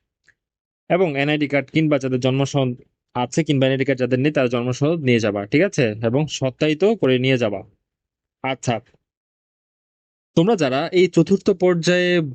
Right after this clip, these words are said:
প্রাথমিক ভর্তি সম্পন্ন করেছো, তোমাদের কিন্তু অনলাইনে যেই, আহ,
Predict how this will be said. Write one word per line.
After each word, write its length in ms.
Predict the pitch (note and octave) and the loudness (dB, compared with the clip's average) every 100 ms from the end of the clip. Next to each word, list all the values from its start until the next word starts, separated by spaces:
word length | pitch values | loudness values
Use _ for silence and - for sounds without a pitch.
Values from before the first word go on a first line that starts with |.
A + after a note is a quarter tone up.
| - | -8
প্রাথমিক 380 | D3+ - G3+ E3+ | -10 -4 -2 -2
ভর্তি 260 | D#3 C#3+ E3 | -2 0 0
সম্পন্ন 340 | C#3+ B2+ C#3 | 0 0 0
করেছো, 360 | C#3 B2 A#2 E3 A3+ | 2 0 2 0 0
তোমাদের 240 | G3+ C#3 C#3+ | 2 0 0
কিন্তু 260 | D3+ C#3+ D#3 D#3 | -2 2 4 4
অনলাইনে 540 | C#3 D3 E3+ D3+ A#2+ A#2+ A#2+ _ _ _ _ | 2 4 4 2 0 -2 -6 _ _ _ _
যেই, 340 | B2 B2+ C3+ C3 B2 - _ _ _ _ | 0 4 4 4 0 -6 _ _ _ _
আহ, 320 | B2+ B2 B2 | 0 2 2